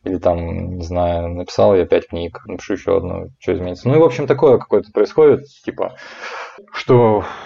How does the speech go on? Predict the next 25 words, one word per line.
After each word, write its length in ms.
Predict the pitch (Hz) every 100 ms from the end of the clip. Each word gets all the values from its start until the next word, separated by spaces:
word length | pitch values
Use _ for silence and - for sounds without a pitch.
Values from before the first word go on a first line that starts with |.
| - - _ 117
будет 340 | 156 175 -
повторяться, 680 | 127 - 113 160 - 131 117
повторяться 640 | - - 104 120 123 107
и 20 |
повторяться. 1120 | 95 90 90 95 92 - 90 90 90 92 90 90
Месяц 320 | 107 110 -
из 80 | 95
месяца 320 | 107 - 98
будет 200 | 92 95
повторяться. 1600 | 90 - 113 143 - 120 117 110 104 101 98 92 92 92 90 90
Каждый 260 | - 90 92
месяц 260 | 98 -
ты 60 | 98
будешь 140 | 95
платить 300 | - 92 98
за 120 | 95 92
аренду, 520 | 107 107 95 92 90
платить 280 | 95 85 95
зарплату, 680 | 92 - 104 101 98 95 87
получать 360 | - 90 - 92
какие-то 340 | 95 92 92
деньги. 760 | 90 107 110 98 98 95 92 90
А 220 | 87 87
потом, 360 | 92 85 101 95
э, 480 | 92 92 90 87